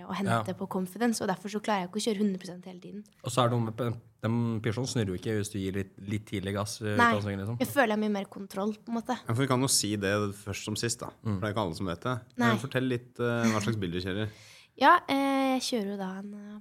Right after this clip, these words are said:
Speaker 1: Porsche ni elleve ni ni en og G T tre-bil i Sprint Challenger Scandinavia.
Speaker 2: Er det når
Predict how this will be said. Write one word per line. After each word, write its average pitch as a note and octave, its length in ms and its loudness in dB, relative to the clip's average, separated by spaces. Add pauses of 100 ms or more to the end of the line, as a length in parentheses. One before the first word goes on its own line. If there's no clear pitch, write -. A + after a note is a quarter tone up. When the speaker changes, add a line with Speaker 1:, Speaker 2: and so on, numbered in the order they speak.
Speaker 1:
Porsche - 400 -6
ni A3 320 0
elleve G3 420 -4
ni G#3+ 360 0
ni G#3 340 2
en B3 160 0 (140)
og D4+ 100 -14
G A#3+ 140 -4
T - 100 -14
tre-bil A#3 300 -4 (100)
i C4+ 60 -14 (200)
Sprint A3 380 0
Challenger G#3+ 240 -2
Scandinavia. A#3 460 -2 (240)
Speaker 2:
Er A#2+ 80 8
det A#2+ 80 10
når - 20 12